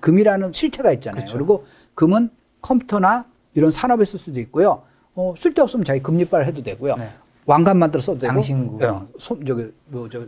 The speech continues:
Speaker 1: 팔찌 해도 되고. 여러 가지 해도 됩니다. 금값이 계속 떨어져가지고, 그래서 금 이렇게 벽돌, 이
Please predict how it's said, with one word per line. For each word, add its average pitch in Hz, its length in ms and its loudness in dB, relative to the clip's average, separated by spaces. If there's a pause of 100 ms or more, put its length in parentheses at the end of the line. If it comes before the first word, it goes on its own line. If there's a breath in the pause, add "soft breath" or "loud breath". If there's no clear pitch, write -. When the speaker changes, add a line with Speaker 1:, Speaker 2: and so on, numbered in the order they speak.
(140)
Speaker 1:
팔찌 247 280 0
해도 165 160 0
되고. 110 360 -14
여러 226 100 6
가지 247 180 2
해도 214 160 -4
됩니다. 110 320 -8 (240 soft breath)
금값이 226 360 4
계속 165 200 -2
떨어져가지고, 196 760 2 (160 soft breath)
그래서 151 260 0
금 160 240 0
이렇게 147 320 0 (160)
벽돌, 156 500 4 (240)
이 139 140 -6